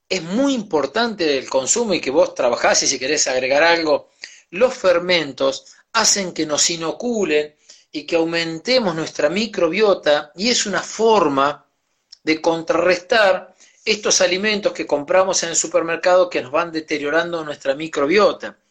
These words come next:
Es muy importante que la gente se haga su kefir, kefir de agua, kefir de leche. Yo ando mucho con el de agua,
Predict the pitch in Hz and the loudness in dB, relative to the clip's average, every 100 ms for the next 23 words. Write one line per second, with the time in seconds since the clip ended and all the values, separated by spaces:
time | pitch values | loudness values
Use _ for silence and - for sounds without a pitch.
0 | - - - - 165 180 285 311 262 - | -20 -20 -20 -14 -10 -4 0 2 0 0
1 | 170 - 262 208 160 135 127 - 208 190 | 0 2 2 0 -2 -2 -2 0 -2 -2
2 | 160 - 190 190 156 - - 127 - 202 | -2 0 4 4 2 -2 -6 -10 -4 -2
3 | 190 160 127 - - 147 143 170 190 160 | 0 0 -2 -6 -4 -2 2 4 4 4
4 | 139 135 - - 151 156 190 170 - 147 | 2 0 -2 -6 -4 0 2 2 0 -4
5 | - _ _ _ _ - 208 185 196 208 | -10 _ _ _ _ 0 2 2 2 0
6 | 185 151 143 196 190 147 147 160 - | 0 0 2 4 4 4 2 0 -4